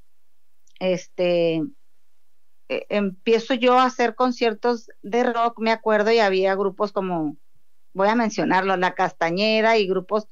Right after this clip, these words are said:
de rock locales, pero mexicanos, este, y empiezo a ir a esos conciertos y, y bueno, no sé si era La Castañeda o alguna otra banda, no sé, pero hacían como un tipo de,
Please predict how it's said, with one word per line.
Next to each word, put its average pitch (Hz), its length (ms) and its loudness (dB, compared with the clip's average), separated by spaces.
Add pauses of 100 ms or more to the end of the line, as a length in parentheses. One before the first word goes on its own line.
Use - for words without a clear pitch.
(260)
de 233 140 0
rock 220 300 2
locales, 233 580 2
pero 214 220 4
mexicanos, 196 680 0 (540)
este, 185 560 -2
y 214 140 0
empiezo 196 460 -2
a 226 80 4
ir 220 100 4
a 226 40 2
esos 220 240 -4
conciertos 226 800 -2
y, 202 520 0 (540)
y 214 140 -2
bueno, 202 280 2
no 208 160 2
sé 208 180 -2
si 208 340 0
era 196 160 4
La 214 160 2
Castañeda 180 640 0
o 202 40 4
alguna 180 500 0
otra 180 280 0
banda, 175 400 0
no 190 120 -4
sé, 185 160 -4
pero 220 220 2
hacían 214 340 -2
como 214 220 0
un 220 180 0
tipo 240 380 0
de, 208 420 2